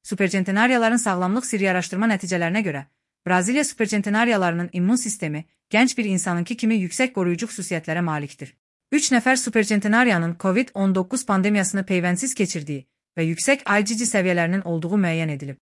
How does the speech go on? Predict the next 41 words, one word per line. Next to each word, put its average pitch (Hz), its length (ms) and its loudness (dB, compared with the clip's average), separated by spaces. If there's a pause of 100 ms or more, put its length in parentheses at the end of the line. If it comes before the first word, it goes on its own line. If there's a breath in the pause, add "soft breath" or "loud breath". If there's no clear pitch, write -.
(200)
Vidigal 247 380 4
qeyd 220 180 4
edir 175 240 0
ki, 160 260 -8
bu 254 100 2
insanların 226 540 2
uzunömürlülüyü 196 640 0
yalnız 240 380 2
tibbi 208 200 -4
xidmətlərdən 202 600 -2
asılı 175 340 -4
deyil, 147 200 -2 (280)
genetik 190 340 0
faktorlar 220 500 0
da 247 80 2
mühüm 202 280 2
rol 175 140 2
oynayır. 139 420 -6 (580)
Genetik 190 360 0
qarışıqlığın 208 520 2
rolu 190 200 0
Braziliyanın 190 500 0
genetik 180 340 -4
müxtəlifliyi, 180 640 -4 (240 soft breath)
uzunömürlülük 190 600 0
üçün 269 280 -4
unikal 202 380 0
bir 208 80 0
model 175 280 0
təqdim 156 340 -4
edir. 135 280 -10 (340)
Ölkədə 220 340 4
amerindlər, 214 680 4
portuqallar, 185 680 0
afrikalılar, 180 760 -2
avropalılar 202 640 0
və 196 120 0
asiyalıların 190 680 0
genetik 190 400 -2
qarışığı 180 380 0
mövcuddur. 151 580 -4